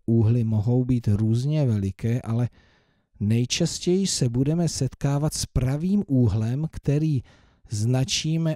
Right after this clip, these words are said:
obloučkem s tečkou. Aha, tak to bylo to, co mě bylo divné. Takže to je pravý úhel.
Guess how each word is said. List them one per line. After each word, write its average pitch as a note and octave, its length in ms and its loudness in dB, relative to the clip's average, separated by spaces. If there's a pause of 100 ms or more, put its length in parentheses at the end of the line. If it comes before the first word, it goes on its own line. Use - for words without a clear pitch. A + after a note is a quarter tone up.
(120)
obloučkem C#3+ 800 0
s - 140 -8
tečkou. A2 500 -6
Aha, G#2+ 240 -4
tak - 180 -8
to - 120 -6
bylo C3 180 0
to, - 120 -4
co - 180 -8
mě C3+ 180 -2 (380)
bylo B2+ 240 2
divné. G#2+ 320 -2
Takže A#2 240 0 (140)
to C#3 100 0
je C#3+ 180 2
pravý C#3 400 -2
úhel. G2+ 560 -2